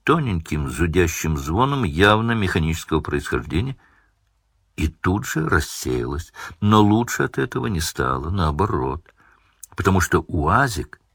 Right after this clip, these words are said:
стоял под открытым небом на необозримой равнине.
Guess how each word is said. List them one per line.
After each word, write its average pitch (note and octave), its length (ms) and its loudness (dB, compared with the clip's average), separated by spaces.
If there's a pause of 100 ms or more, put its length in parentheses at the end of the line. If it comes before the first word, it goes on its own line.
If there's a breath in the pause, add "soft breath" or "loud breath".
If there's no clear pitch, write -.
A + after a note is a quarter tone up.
(280 loud breath)
стоял D#2+ 640 4
под E2 280 2
открытым F2+ 800 2
небом G#2+ 480 2 (220)
на E2 580 4
необозримой F2+ 1300 2
равнине. E2 760 -4